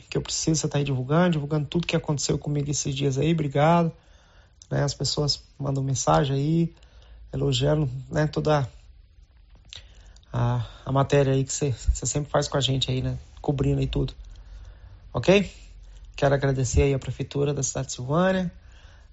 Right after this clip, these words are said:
é, Posto União, Posto Miranda, é, agradecer aí Sementes W B, fazer um agradecimento especial, Céu, sério, a Cressol, Cressol Goiás, né,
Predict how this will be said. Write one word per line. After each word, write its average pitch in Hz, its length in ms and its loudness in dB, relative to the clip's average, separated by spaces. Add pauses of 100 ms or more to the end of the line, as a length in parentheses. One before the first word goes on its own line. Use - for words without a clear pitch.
é, 131 240 0
Posto 135 400 -2
União, 139 240 0
Posto 143 400 -4
Miranda, 165 640 2 (1000)
é, 135 840 2 (420)
agradecer 135 580 -2
aí 135 40 0
Sementes 135 460 -2
W 127 280 -4
B, 175 380 0 (840)
fazer 151 180 2
um 202 80 8
agradecimento 233 540 4
especial, 208 440 4
Céu, 151 300 2 (140)
sério, 143 360 4 (840)
a 127 420 0
Cressol, 175 540 6
Cressol 151 380 2
Goiás, 151 580 4 (800)
né, 143 220 0